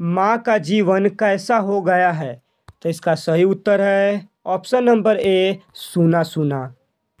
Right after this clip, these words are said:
अगला प्रश्न है कि जूठन शीर्षक पाठ हिंदी साहित्य की कौन विधा है? तो इसका सही उत्तर है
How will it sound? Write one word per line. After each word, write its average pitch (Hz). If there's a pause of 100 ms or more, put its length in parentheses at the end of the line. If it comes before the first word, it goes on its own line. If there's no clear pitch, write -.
(1200)
अगला 180
प्रश्न 233
है 185
कि 202
जूठन 196
शीर्षक 226 (100)
पाठ 165 (380)
हिंदी 202
साहित्य 220
की 175
कौन 220
विधा 196
है? 151 (440)
तो 170
इसका 165
सही 170
उत्तर 196
है 202